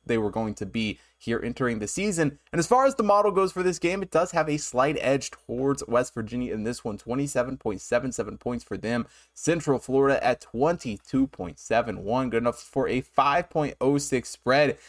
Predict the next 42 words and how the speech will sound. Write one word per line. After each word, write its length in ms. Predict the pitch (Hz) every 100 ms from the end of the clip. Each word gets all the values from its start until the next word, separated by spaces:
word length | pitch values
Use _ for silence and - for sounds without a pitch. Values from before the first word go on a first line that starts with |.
| -
in 160 | 139 170
West 180 | 156 143
Virginia's 400 | 135 139 123 -
favor 320 | 143 139 120
here 220 | 127 131
entering 300 | 127 127 120
this 140 | 120
game, 440 | 113 151 160 143 139 _ _ _ _ _ _ _ -
which 160 | 143
is 100 | 151
the 120 | 156
complete 320 | 160 143 185 208
opposite 380 | 185 175 170
side 240 | 151 165 160
of 80 | 139
where 120 | 151
the 120 | 143
odds 220 | 135 135
currently 320 | - 143 135
sit 280 | 123 - 143
at. 320 | 131 143 135 _ _ -
West 140 | -
Virginia 340 | 143 131 139 -
opened 240 | 175 208
a 60 | 220
six 340 | - 202 208
and 100 | 190
a 40 | 170
half 280 | 165 165 -
point 280 | 160 143
dog, 340 | - 143 156 143
currently 460 | - 147 196 147
sit 280 | 107 - 135
at 200 | 95 110
seven, 400 | - 131 139 139
a 40 | 120
twenty-seven 1000 | - - 165 226 - 123 - 143 147 139
point 240 | 107 95
seven 360 | - 139 131 131
seven 300 | 131 120 127
percent 340 | 117 - 117
edge 280 | - 120 117